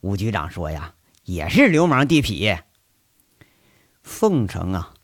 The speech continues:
动起来了！十五分钟以后，三辆紧急征用的金龙大巴跟在一辆越野吉普车后边，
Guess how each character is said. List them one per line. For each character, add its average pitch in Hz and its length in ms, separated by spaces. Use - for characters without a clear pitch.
动 120 240
起 - 140
来 71 160
了！ 73 140
十 - 280
五 233 120
分 240 220
钟 233 180
以 107 140
后， 165 220
三 175 400
辆 143 320
紧 104 320
急 160 240
征 160 240
用 160 160
的 127 80
金 160 240
龙 151 180
大 143 200
巴 123 240
跟 170 220
在 170 100
一 135 160
辆 156 240
越 156 180
野 110 160
吉 120 160
普 120 140
车 131 180
后 147 140
边， 107 160